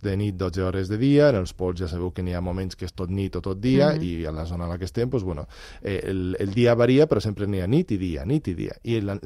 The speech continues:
Speaker 1: nostre organisme ha evolucionat amb això.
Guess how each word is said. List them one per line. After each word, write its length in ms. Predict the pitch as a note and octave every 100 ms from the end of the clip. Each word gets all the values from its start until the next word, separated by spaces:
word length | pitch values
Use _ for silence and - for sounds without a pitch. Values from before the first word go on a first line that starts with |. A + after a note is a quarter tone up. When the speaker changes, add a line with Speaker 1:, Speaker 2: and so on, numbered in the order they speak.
| G2+
Speaker 1:
nostre 340 | A2+ A#2+ - C3
organisme 640 | C3 A#2+ C3+ C#3 C3 F3+
ha 80 | -
evolucionat 480 | G#2+ A2 G#2 G2 G2
amb 140 | B2 F2+
això. 260 | D2 -